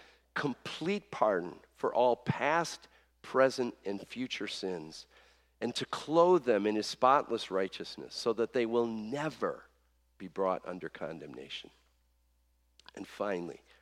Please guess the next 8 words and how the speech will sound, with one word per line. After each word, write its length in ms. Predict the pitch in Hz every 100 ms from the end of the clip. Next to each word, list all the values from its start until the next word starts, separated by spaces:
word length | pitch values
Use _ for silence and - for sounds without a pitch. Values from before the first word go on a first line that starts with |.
| _ _ _ _ _ -
it 120 | 123
is 100 | 120
supremely 1080 | - - - - - 165 175 143 101 92 82
loving 580 | - 98 120 98 78 - - _ _ _ _ _ _
to 120 | - -
offer 460 | 131 135 - 110
sexually 920 | - - - 151 156 - 156 139 117 110
weak, 600 | 87 113 123 - -